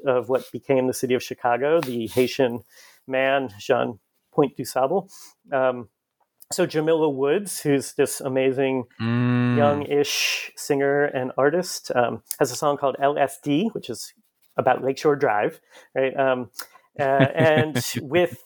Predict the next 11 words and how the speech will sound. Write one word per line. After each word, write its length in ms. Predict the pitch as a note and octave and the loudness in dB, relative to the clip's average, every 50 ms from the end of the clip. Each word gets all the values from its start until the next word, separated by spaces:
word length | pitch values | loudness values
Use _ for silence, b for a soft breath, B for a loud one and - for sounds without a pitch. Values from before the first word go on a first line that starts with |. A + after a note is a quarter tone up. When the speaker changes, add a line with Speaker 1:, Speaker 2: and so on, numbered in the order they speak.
| _ - | _ 2
Speaker 1:
uh, 160 | D#3 C#3+ C#3 | 2 2 2
Chance 320 | - - E3 D3+ C#3+ - | 2 0 0 0 0 -2
the 80 | - C3+ | -2 0
Rapper, 640 | C3 C3+ C3+ C#3 C3+ - A#2+ A2+ A#2+ B2+ C#3 B2+ A2+ | 4 4 4 4 4 0 -4 -2 0 0 0 -2 -2
my 220 | B2+ B2 A2+ A2+ A2+ | -2 0 0 -2 -2
favorite 480 | - - C#3 B2+ B2 - B2 A#2 - - | -2 2 2 2 2 2 0 -2 0 0
actual 760 | - - - - - B2 A2+ A2+ A#2 A2+ A#2 A#2+ - - - | 0 0 0 -2 -2 0 2 2 2 2 2 0 -2 -6 -10
Chicago 480 | - - - - - B2 A#2 A#2 A2+ | -14 -16 -4 2 2 2 2 2 0
rapper 440 | A2 A2+ A2+ A2+ A2+ - B2 A2 A2+ | 0 0 0 0 0 -2 -4 -4 -4
is 160 | A2+ - - | -6 -8 -10
Chance. 440 | - - - B2+ A2+ A2 A#2 - - | -6 -2 0 0 0 0 -2 -6 -14